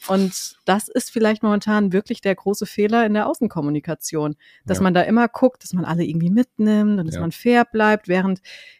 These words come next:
Speaker 1: die A F D leider es relativ großartig macht mit einfachen Botschaften.
Speaker 2: Ja, oder die zumindest weiß, ähm, dass ich eben nicht alle mitnehmen muss, sondern nur möglichst laut ein paar
Speaker 1: Genau.
Speaker 2: anträgern muss, die dann
Speaker 1: Genau.
Speaker 2: wieder laut reagieren.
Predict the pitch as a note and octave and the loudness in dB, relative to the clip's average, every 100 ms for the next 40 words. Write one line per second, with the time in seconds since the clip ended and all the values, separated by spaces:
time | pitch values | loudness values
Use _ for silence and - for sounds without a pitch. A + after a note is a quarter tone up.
0 | _ F#3 - F3 E3 - D#3 D#3+ G#3 E4 | _ -4 -2 0 0 -4 -6 -2 -2 -2
1 | - - D3+ C#3+ D3 D#3+ A3+ D#4+ - - | -8 -6 -2 -2 -2 0 -2 -4 -8 -12
2 | - F3 E3 E3 G3+ - - D#3 D#3+ - | -8 -6 -4 -6 -10 -10 -8 -6 -6 -6
3 | E3+ G3+ A#3 A#3+ B3+ - D#3+ F#3 A3 A3 | -6 -4 -4 -2 -6 -4 -6 -4 -4 -2
4 | C#4 - - C#3+ - - D3 D3+ - - | -4 -6 -8 -8 -8 -6 -6 -6 -16 -20
5 | - _ G#2 G2+ C#3 C3+ A2 G2+ G#2+ - | -20 _ -2 2 2 4 4 2 0 -2
6 | G#2+ B2 B2 B2+ F#2+ E2+ G#2+ C#3+ C3+ - | -2 0 -2 -4 -4 -4 0 0 0 -6
7 | - A2 A2 G2+ G2+ G2 F2 G2 G2+ B2+ | -4 -2 -2 -2 -2 -4 -4 -2 -2 -4
8 | - F#2 G2 F#2+ G#2+ - C#3 C#3+ D3 E3 | -6 0 0 0 -2 -2 -2 0 0 -2
9 | - C3 A#2+ B2 B2+ B2 B2 B2+ A#2+ - | -2 -2 0 0 0 0 -2 -4 -8 -4
10 | G2+ A#2 C3+ - - - G#2+ G#2 A2 G#2+ | 0 4 2 0 -14 -8 -6 -2 4 6
11 | C4+ C3+ C3 - F2+ E2 E2 D#2+ - G#2 | 6 6 2 0 0 0 -2 -4 -4 -2
12 | F2+ G#3 - A2 G2+ G#2 G#2+ G#2+ - G#2 | 2 2 4 2 2 2 2 2 -2 -2
13 | G2 F#2+ A2+ G2 E2+ | 0 2 4 4 2